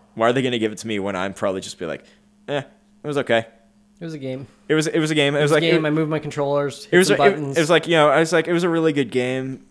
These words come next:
Speaker 1: for that, that market." It's like, if you don't wanna do that, you're probably not gonna like this game, blah, blah, blah. Like, yeah, I'm actually gonna critically think about it and tell you the tru-, tell you how I feel. And I'm not say, "Hey, b-, go out and buy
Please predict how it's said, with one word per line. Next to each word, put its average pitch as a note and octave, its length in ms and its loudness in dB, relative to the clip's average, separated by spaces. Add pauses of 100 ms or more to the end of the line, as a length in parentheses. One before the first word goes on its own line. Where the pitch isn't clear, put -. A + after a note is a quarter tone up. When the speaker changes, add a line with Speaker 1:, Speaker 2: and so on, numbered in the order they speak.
(160)
Speaker 1:
for C3 540 -2
that, B2 380 0
that B2 200 0
market." A#2+ 360 -2
It's A#2+ 100 -8
like, A#2+ 140 -4 (640)
if D#3 220 0
you D#3 100 0
don't D#3+ 160 4
wanna D#3+ 160 4
do D3 140 2
that, C#3 200 4
you're C3 80 -6
probably C3 240 -2
not B2+ 140 -4
gonna C3 140 -4
like A#2+ 180 -2
this A#2+ 140 -6
game, A#2+ 220 -6
blah, A#2 140 -2
blah, A2+ 100 -4
blah. A2+ 260 2
Like, G#2+ 240 0
yeah, A2 140 0
I'm A2 100 -4
actually A2 260 -4
gonna G#2+ 180 -6
critically A#2 380 -2
think A#2 280 -6
about A#2 340 4
it G#2 120 -2
and A2 80 -8
tell A2 200 -4
you A2 100 -2
the G#2+ 80 -12
tru-, A2+ 360 -8 (100)
tell A2 200 -4
you G#2+ 80 -2
how G#2+ 120 0
I G#2 100 2
feel. A2 500 2
And G#2 300 -6
I'm A2 160 -6
not A2 240 -4 (240)
say, B2+ 400 4
"Hey, B2+ 340 2
b-, A#2 200 -8
go B2 160 6
out B2+ 80 6
and B2 80 -6
buy A#2+ 200 4